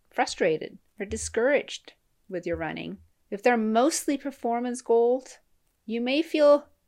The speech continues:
frustrated with yourself or feel you're constantly pushing yourself. In either case,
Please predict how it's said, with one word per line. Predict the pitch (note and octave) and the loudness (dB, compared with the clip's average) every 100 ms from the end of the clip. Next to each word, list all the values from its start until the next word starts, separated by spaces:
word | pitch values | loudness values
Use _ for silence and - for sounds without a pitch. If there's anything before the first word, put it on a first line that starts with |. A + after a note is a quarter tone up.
| _ _ _ | _ _ _
frustrated | A#3 A3 - - F#3+ F3 E3+ | -2 0 -4 -2 0 0 -2
with | E3 E3 | -2 -4
yourself | - E3 - - D#4+ - - | -10 -10 -6 2 2 2 -4
or | - | -8
feel | - A3 G#3 G#3 G#3+ - - _ _ _ _ | -4 0 4 6 4 -2 -20 _ _ _ _
you're | - A3 | -4 -4
constantly | - B3 B3+ C4 A#3 G3+ F#3 F3+ _ _ _ | -2 -2 -2 -2 -6 -4 -6 -8 _ _ _
pushing | - C#4 - F#3 | -12 -10 -6 -6
yourself. | D3+ - - - - _ _ _ _ | -8 -10 -10 -10 -14 _ _ _ _
In | - - F#3+ | -10 -10 -6
either | G#3 G#3+ G#3+ | -4 -2 -2
case, | - G3 G#3+ - - | -4 -10 -10 -12 -16